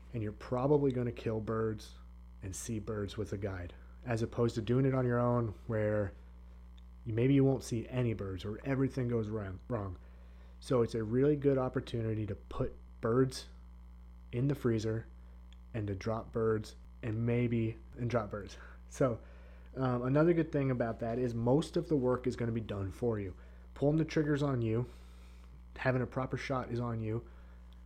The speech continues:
but they're putting the decoy spread out. They built the blind.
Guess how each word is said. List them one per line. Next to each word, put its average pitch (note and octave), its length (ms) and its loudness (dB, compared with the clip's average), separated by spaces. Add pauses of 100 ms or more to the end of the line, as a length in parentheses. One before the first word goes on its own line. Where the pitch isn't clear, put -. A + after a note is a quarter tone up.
(140)
but A2 140 -2
they're C#3 140 4
putting D3+ 340 4
the C3 60 2
decoy A#2+ 420 0
spread G2 360 -4
out. F#2+ 200 -8 (420)
They C3+ 160 4
built C#3 400 2
the B2+ 80 -2
blind. G2+ 500 -4